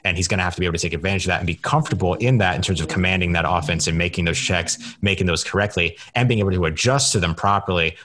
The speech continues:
whether that means getting rid of the ball quickly or, you know, u-, utilizing, you know, the wide receivers and being able to communicate with the wide receivers mid-play who are dropping into spots where they're open, you know, where there are open spots and zones because they're blitzing, things like that.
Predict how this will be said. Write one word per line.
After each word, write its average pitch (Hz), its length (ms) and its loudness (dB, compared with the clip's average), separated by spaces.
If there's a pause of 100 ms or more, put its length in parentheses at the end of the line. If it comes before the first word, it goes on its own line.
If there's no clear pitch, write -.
whether 98 200 2
that 90 140 2
means 90 240 0
getting 87 220 0
rid 92 100 2
of 85 60 0
the 80 80 0
ball 85 240 2
quickly 87 580 -2 (240)
or, 87 400 2
you 98 100 0
know, 80 380 0
u-, 90 240 0
utilizing, 90 1120 2
you 95 180 0
know, 85 80 2
the 85 140 -2
wide 85 180 2
receivers 90 560 0
and 90 60 0
being 90 140 0
able 82 140 -4
to - 60 -10
communicate 98 320 0
with 85 80 -4
the 92 60 -2
wide 85 200 2
receivers 82 460 -2 (340)
mid-play 98 880 2 (160)
who 101 200 2
are 87 160 4
dropping 95 420 2
into 85 480 0
spots 95 380 0
where 98 60 0
they're 90 140 2
open, 87 340 0
you 92 80 2
know, 87 80 2
where 85 120 2
there 82 160 2
are 85 120 0
open 90 220 0
spots 85 360 -2
and 85 100 0
zones 80 460 0
because - 280 -4
they're 82 100 0
blitzing, 80 440 -2
things - 240 -6
like - 120 -14
that. - 220 -6